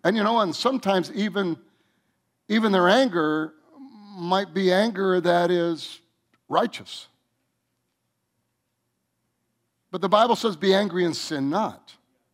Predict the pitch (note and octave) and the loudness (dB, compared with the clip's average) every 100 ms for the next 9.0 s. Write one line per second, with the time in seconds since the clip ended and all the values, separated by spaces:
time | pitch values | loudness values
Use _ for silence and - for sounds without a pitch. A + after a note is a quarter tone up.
0 | _ _ _ _ _ _ _ _ _ _ | _ _ _ _ _ _ _ _ _ _
1 | _ _ F3+ F#3 F#3+ A3 A3 G#3+ G3+ - | _ _ -2 2 4 4 2 0 0 0
2 | G#3 F#3 F#3 D3+ F3 F#3+ B3+ E3+ E3 E3+ | -4 2 0 2 4 4 2 0 0 0
3 | F3+ F3+ D#3+ - D3+ E3 F#3+ - C3+ G2+ | 0 -2 -4 -6 -4 -4 -6 -10 -14 -14
4 | _ _ _ _ _ _ _ _ _ _ | _ _ _ _ _ _ _ _ _ _
5 | _ _ _ _ _ _ _ - F3+ F3+ | _ _ _ _ _ _ _ 0 2 2
6 | E3+ G3 F#3 F#3+ - F#3 - - F3 D#3+ | 0 0 2 4 4 2 0 -4 -4 0
7 | E3 E3 - G#3 A3 A3 D3 A2 D#3+ D3 | 0 -2 -2 0 0 0 -2 -2 0 0
8 | - _ _ - D3+ D#3 E3+ E3+ E3 | -4 _ _ -6 -2 0 2 2 0